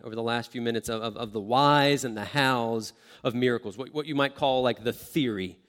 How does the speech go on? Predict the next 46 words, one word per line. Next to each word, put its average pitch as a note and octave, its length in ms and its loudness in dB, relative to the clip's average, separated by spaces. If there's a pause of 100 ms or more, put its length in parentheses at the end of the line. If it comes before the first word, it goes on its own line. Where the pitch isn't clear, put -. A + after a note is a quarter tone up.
(220)
of A2 100 -6
miracles. G#2 380 -6
But B2 100 -8
now E3 160 2
it's F3+ 140 -4
time D#3 260 2
to C3+ 60 0
move C#3+ 260 0
from G#2+ 140 -10
theory C#3 400 -2
to - 120 -8
reality. G2 580 -6 (880)
If A#2 120 -10
you're G3 120 4
here F#3 240 4
this D#3+ 180 -4
morning, A#2 500 0
or A#2 80 -8
if A2+ 100 -6
you're C3+ 120 -2
listening C#3+ 360 2
online, A#2 640 0 (1160)
and B2 200 -2
you F#3 120 0
need F#3 160 4
a B2+ 60 4
miracle D3 600 0
today, G2 840 -4 (1040)
if C3 220 -4
I G3 180 4
were G#3+ 100 2
sitting F3 300 2
in D3+ 100 0
your D3+ 120 0
seat, C3+ 300 -2
I'd D3+ 200 -2
probably E3 200 0
be D3+ 100 -2
wondering, C3 600 -2
"What D#3+ 140 -2
do D#3+ 80 -6
you D#3 80 -4
want D3 120 -4
me B2+ 100 -2
to A2 80 -8
do?" G#2 340 -6